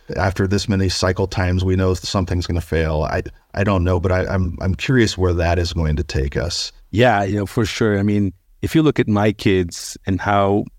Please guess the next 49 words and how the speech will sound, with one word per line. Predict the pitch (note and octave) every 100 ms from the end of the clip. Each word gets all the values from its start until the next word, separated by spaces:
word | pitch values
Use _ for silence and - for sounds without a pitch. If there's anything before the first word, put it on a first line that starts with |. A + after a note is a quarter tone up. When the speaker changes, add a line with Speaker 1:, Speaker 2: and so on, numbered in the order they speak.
| _
Speaker 2:
they | G2+ G2
interact | F#2+ - G2 -
with | F#2
their | F2 E2+
iPad, | - G2 A2+ - E2 D#2+ D#2+ D#2 - _
I | A2+ C#3
feel | - A2+ G2
dumb, | F2+ G2 E2+ D#2 D2+
you | F#2
know, | E2 E2 - -
uh, | F2+ E2+ D#2 - _
just | F#2 G#2 - - - _
with | G#2+
an | G2
iPad | F#2 G2 F#2+ F2+
because | E2+ G2+
I | F#2+ A2+
don't | A#2
know | A2+
where | G2+
to | F#2
click | - A#2+ F#2+
and | F2+ E2+ E2
they're, | E2+ F2 A2+ F#2+
they're | D#2+ G2
at | F#2 F#2+
it. | C#2+ -
Like | F2+
my, | G#2+ B2+
my | - G#2 -
two | B2+
and | G#2+
a | F#2 A#2+
half | C#3+
year | F#2 E2+
old | E2 D#2+ D2+ - _ -
knows | G#2
exactly | F2 E2+ A#2 A2+ A#2+
what | G#2+ G2+
to | F2
do, | F2+ E2+ D2+ - _
uh, | F2 E2 D#2+ -
on | F2+
an | F2
iPad, | F2 E2+ E2+
and | E2
it's | D#2+
pretty | - G#2+
phenomenal. | F#2+ F2 E2 F#2+ F2 D#2